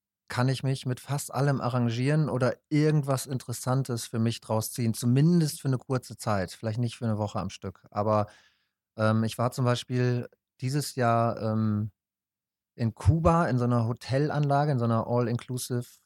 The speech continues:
Hotelanlage, Bändchenpuff nennt man's ja auch, ne? Und war da aber, äh, tatsächlich zum Recherchieren für eine, für eine, äh, Buchidee.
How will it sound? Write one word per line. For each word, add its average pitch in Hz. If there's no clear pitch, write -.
Hotelanlage, 123
Bändchenpuff 139
nennt 127
man's 120
ja 123
auch, 127
ne? 143
Und 123
war 120
da 131
aber, 131
äh, 104
tatsächlich 123
zum 117
Recherchieren 110
für -
eine, 104
für -
eine, 98
äh, 69
Buchidee. 139